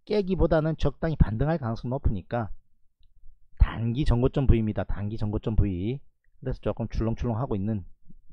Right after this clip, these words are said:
부분도 있어요. 그리고 단기간에 많이 올라왔습니다. 숨고르기 중이니까 여기 추세 무너뜨리지만 않고 위로 올라간다면 무리 없고. 자, 일본도 현재 무리 없는 상황이다. 스트레이트로 급등한 상황이다. 라고까지 정리하겠습니다.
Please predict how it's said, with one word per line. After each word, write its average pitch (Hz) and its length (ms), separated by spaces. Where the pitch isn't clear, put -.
부분도 139 380
있어요. 113 420
그리고 139 280
단기간에 104 520
많이 101 340
올라왔습니다. 110 680
숨고르기 135 600
중이니까 117 500
여기 127 160
추세 131 320
무너뜨리지만 123 680
않고 139 380
위로 135 260
올라간다면 120 500
무리 110 140
없고. 95 300
자, - 120
일본도 117 460
현재 98 320
무리 117 180
없는 101 160
상황이다. 98 320
스트레이트로 - 600
급등한 110 320
상황이다. 90 400
라고까지 120 840
정리하겠습니다. 95 800